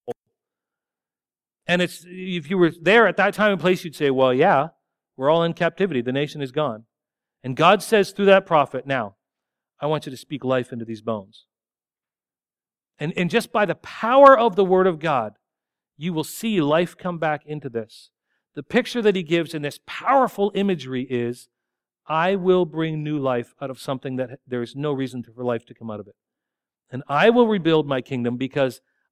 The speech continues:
I have determined it's what's going to happen." And so shortly after Ezekiel writes his letter, we have the first return of the exiles. Again,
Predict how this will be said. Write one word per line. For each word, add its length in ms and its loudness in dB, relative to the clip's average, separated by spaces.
I 200 2
have 160 -4
determined 560 -6
it's 340 -10
what's 380 -4
going 220 -4
to 100 -4
happen." 360 -6
And 140 -6
so 160 0
shortly 480 2
after 380 0
Ezekiel 720 -4
writes 440 2
his 260 0
letter, 440 0
we 140 0
have 440 2
the 100 -2
first 480 -2
return 540 -4
of 240 -2
the 100 0
exiles. 560 -6
Again, 560 0